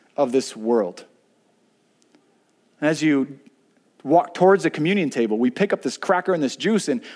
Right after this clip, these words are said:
we're saying with that, every time we do that, we're saying, "Only Jesus, salvation all the time. It's only him." That's what we're saying. And I'm telling you, for you to come up here in the right state of mind, you need to sit there and confess that you have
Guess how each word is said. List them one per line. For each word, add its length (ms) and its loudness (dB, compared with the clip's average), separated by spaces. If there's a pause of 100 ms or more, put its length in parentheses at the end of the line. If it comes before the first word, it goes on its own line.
we're 140 4
saying 360 0
with 120 2
that, 220 2
every 200 2
time 160 -2
we 100 2
do 120 2
that, 120 4
we're 100 0
saying, 400 -2 (380)
"Only 240 2
Jesus, 340 -2
salvation 840 0
all 160 4
the 80 -2
time. 320 -4
It's 160 -4
only 220 0
him." 340 -4 (760)
That's 160 2
what 100 -4
we're 80 -4
saying. 420 -2 (1300)
And 80 2
I'm 100 0
telling 260 2
you, 120 4
for 100 -6
you 80 2
to 80 4
come 220 0
up 140 0
here 120 4
in 80 2
the 60 4
right 340 2 (100)
state 280 4
of 120 2
mind, 580 -2 (1040)
you 100 -2
need 80 4
to 120 6
sit 280 -2
there 160 2
and 100 -2
confess 520 -2
that 120 -2
you 160 0
have 320 0